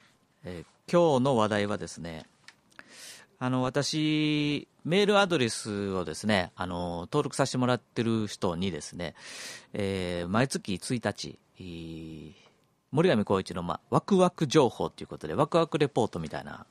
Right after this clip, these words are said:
のをですね、えー、メールマガジンみたいな感じでですね、えー、送信させていただいてるんですけども、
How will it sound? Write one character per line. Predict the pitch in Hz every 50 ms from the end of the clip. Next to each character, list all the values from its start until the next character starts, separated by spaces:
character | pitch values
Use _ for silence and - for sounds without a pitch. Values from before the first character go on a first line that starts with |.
| -
の | - 85
を |
で | - -
す | - - -
ね、 | 92 80 - - - - - _ -
え | - - 104 80 80 76 76 - - - - - - - - - - -
ー、 | - _ _ _ _ _
メ | - 113 117
ー | 113
ル | 113
マ | 113 110 110
ガ | 107 101
ジ | - 95 90
ン | 85 87 87
み | 90 92
た | - 82
い | 76
な | 78
感 | - - 82 78
じ | 82 -
で | 62
で | 65 -
す | - 117
ね、 | 123 107 - - _ _ _
え | - - 82 78 80 76 76 76 69 67
ー、 | -
送 | - - 98
信 | 92 - 95 90
さ | - 101 92
せ | -
て | - 95
い |
た | - 92
だ | 95 90
い | 87
て | - 85
る | 87
ん | 80
で | 76 73
す | - -
け | 80
ど | - 78
も、 | 82 95 90 78 -